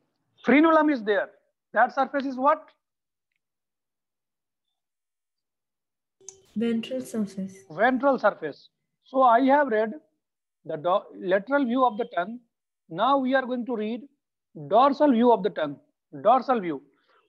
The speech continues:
Speaker 1: The dorsal surface. You see, there is a, a small line of depression that is known as sulcus. Okay, not very deep.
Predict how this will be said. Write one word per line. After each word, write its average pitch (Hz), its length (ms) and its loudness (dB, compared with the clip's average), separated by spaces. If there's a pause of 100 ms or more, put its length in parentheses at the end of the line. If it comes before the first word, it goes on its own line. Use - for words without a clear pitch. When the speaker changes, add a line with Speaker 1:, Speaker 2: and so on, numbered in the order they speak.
Speaker 1:
The 160 80 -2
dorsal 247 500 2
surface. 196 460 -6 (160)
You 226 120 -8
see, 262 400 -4 (680)
there 262 320 4
is 247 180 2
a, 240 240 4 (520)
a 190 60 -14
small 285 640 2 (800)
line 220 380 2
of 233 260 -2
depression 220 640 -4 (340)
that 202 160 0
is 254 100 -6
known 254 180 -4
as 254 200 -4
sulcus. 226 400 -2 (1900)
Okay, 196 320 -6 (640)
not 254 300 -6
very 226 260 0
deep. 220 240 -8